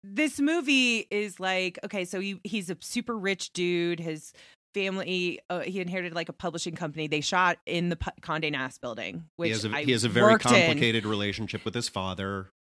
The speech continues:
Speaker 1: Yes.
Speaker 2: Right, yeah.
Speaker 1: And the board of directors of this company, and they think he's just, like, can't do shit. And so he has this fancy, you know, New York apartment, has this party, meets Penelope Cruz, who is brought as a date of his best friend,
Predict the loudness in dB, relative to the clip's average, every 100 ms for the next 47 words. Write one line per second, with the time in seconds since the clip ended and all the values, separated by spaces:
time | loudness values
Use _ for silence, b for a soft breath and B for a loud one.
0 | 2 6 6 4 -2 -8 -10 -10 -2 4
1 | 4 6 6 8 6 4 4 4 4 -2
2 | -2 -4 -6 -6 -6 -4 -2 0 0 0
3 | -2 -6 -6 -8 -6 -6 -6 -8 -16 -20
4 | -8 -4 -2 -4 -10 -18 -20 -20 _ _
5 | -8 -6 -4 -4 -2 -4 -2 -2 -4 -10
6 | _ _ _ _ _ _ -20 _ -14 2
7 | 4 4 2 0 4 4 2 -2 -2 -2
8 | 0 -4 -10 -18 _ -4 -4 -4 -4 -4
9 | -4 -6 -6 -4 -2 -2 -4 -4 -6 -10
10 | -6 -4 -2 -2 -2 -4 B B _ -6
11 | -6 -6 -4 -2 -4 -6 -8 -4 -2 -2
12 | -4 -6 -6 -6 0 0 0 -6 -6 -4
13 | -4 -6 -10 -8 -4 -4 -6 -8 -8 -10